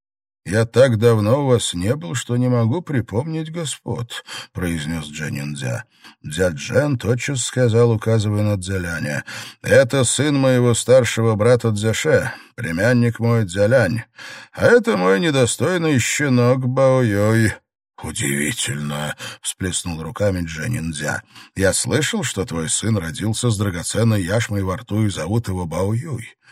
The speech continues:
Моего сына зовут точно так же, и я подумал, что это редкое совпадение,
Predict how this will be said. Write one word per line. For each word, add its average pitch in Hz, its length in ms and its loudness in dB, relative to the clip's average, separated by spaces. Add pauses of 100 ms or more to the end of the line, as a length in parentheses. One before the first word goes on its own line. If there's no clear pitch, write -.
(300)
Моего 98 300 2
сына 113 280 2
зовут 104 340 2
точно 101 380 -2
так 131 280 2
же, 95 140 -2
и 85 60 -4
я 92 120 -2
подумал, 101 400 0
что - 140 -4
это 92 160 -4
редкое 110 360 -2
совпадение, 90 800 -2